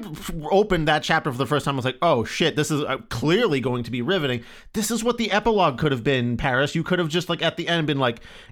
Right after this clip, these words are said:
"And then Alice made it look like somewhat, you know, Bella fell through the window. Everyone accepted the story." You don't have to give me the whole layout on this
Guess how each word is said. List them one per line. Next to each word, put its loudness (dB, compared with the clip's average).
"And 4
then 4
Alice 4
made 4
it 2
look 0
like 2
somewhat, 0
you 0
know, 2
Bella 2
fell 2
through 0
the 0
window. 4
Everyone 0
accepted -2
the -6
story." 0
You 4
don't 2
have 0
to -2
give -2
me -2
the 0
whole 0
layout 2
on -2
this -6